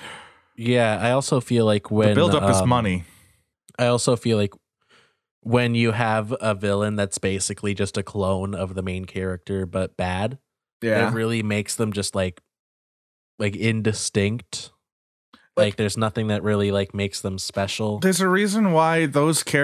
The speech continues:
Speaker 1: them
Speaker 2: characters
Speaker 1: very forgettable.
Speaker 2: The reason, th-, that's, that's the thing, though. There's a reason why those characters are always, like,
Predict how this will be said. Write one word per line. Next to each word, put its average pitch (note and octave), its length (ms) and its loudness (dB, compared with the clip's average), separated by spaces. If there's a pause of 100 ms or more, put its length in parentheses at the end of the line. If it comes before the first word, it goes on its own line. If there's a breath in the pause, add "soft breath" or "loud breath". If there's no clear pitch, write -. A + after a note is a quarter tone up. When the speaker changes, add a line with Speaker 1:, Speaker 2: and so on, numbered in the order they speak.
(160)
Speaker 1:
them B2+ 80 0
Speaker 2:
characters D#3+ 460 2
Speaker 1:
very F#2+ 100 0
forgettable. F2+ 680 -6
Speaker 2:
The D#3+ 100 2
reason, G#3+ 280 0
th-, E3+ 160 2
that's, G#3 300 0
that's A3+ 380 -2
the A#3+ 80 0
thing, D4 180 -4
though. D3+ 80 2
There's D3+ 160 2
a F3 80 2
reason G3+ 240 2
why A3+ 60 0
those F#3 180 0
characters E3 500 -2
are B2+ 160 0
always, C3+ 400 2
like, B2 220 0